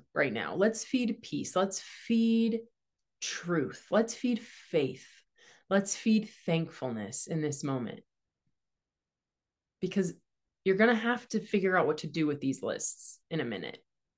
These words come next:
<laughs> right? Or tomorrow, depending on, like,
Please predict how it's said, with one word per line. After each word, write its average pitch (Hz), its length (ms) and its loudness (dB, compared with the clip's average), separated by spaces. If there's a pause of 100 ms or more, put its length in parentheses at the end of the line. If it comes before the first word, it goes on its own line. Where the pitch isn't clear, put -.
(300)
<laughs> 277 640 8
right? 190 340 8 (400)
Or 214 180 10
tomorrow, 156 680 8
depending 190 360 6
on, 165 200 4 (140)
like, - 280 6